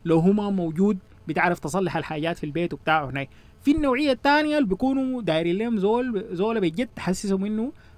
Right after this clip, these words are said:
فحل سبع البرمبة زي ما بيقولوا، فحل البيت وبتاع هناي. أي صغيرة وكبيرة هي تناديه، أي بتاع، "جيب لي المفراكة دي من فوق الدولاب،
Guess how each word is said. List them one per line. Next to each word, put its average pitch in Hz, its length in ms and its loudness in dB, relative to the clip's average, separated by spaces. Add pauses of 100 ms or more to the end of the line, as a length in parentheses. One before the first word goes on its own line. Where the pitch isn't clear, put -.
(180)
فحل - 360 -4 (140)
سبع 160 340 0
البرمبة 170 460 4
زي 147 140 -4
ما 151 120 -6
بيقولوا، 156 320 2 (260)
فحل 156 220 2
البيت 185 400 8
وبتاع 160 360 4
هناي. 147 260 0 (280)
أي 240 260 8
صغيرة 220 320 8
وكبيرة 202 380 6
هي 214 100 6
تناديه، 190 500 4 (340)
أي 202 460 0
بتاع، 196 340 4 (160)
"جيب 170 180 -2
لي 196 240 4
المفراكة 175 580 2
دي 185 80 4
من 175 140 2
فوق 151 180 -2
الدولاب، 156 520 2